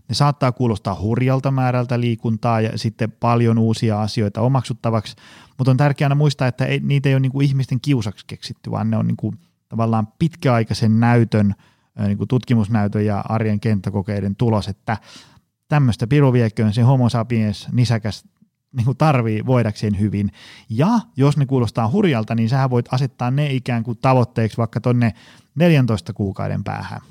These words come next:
Ja tänään ruvetaan sitten pala kerrallaan sykkiä niitä kohti. Ää,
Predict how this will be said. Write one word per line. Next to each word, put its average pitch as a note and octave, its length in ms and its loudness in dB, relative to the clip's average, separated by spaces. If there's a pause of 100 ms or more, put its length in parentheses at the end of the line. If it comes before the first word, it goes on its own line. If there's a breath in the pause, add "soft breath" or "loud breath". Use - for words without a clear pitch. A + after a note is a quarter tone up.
(160)
Ja A#2+ 120 -6
tänään C#3 340 4
ruvetaan C#3 460 0
sitten A#2+ 380 -4 (140)
pala A#2+ 220 0
kerrallaan G#2 520 -2
sykkiä A2 380 -6
niitä A2+ 200 -8
kohti. - 440 -16 (520 loud breath)
Ää, B2 260 2